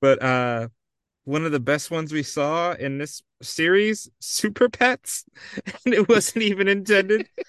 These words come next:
<laughs> to be a part of this thing. Um, yeah, officially on the record, uh, you know, Gods and Monsters,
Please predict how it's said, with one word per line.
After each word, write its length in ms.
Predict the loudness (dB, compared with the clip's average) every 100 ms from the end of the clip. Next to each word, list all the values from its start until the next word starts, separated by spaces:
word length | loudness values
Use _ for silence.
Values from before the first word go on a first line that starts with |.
| -14
<laughs> 340 | -20 _ -8 -4
to 120 | 0
be 140 | 2
a 80 | 2
part 260 | 0 -2 -2
of 100 | -4
this 200 | -6 -6
thing. 420 | -2 -2 -2 -12 _ _ _ _ -2
Um, 580 | 2 4 2 -2 -12 -18 _ _ _ _ _ _ _ _ _ _ _ -8
yeah, 240 | 0 2
officially 440 | 0 -2 -6 -4 -2
on 140 | -2
the 80 | -2
record, 500 | -2 0 0 0 2
uh, 720 | 0 0 0 -2 -2 -4 -8 -16 _ _ _
you 140 | -6 -4
know, 400 | -2 -4 -6 -10 _ _ _ _ _ _ _ _ _ _ -18 -6
Gods 360 | -2 -2 -2
and 160 | -4 -2
Monsters, 1120 | -4 -4 -8 -6 -4 -4 -6 -10 -18 -20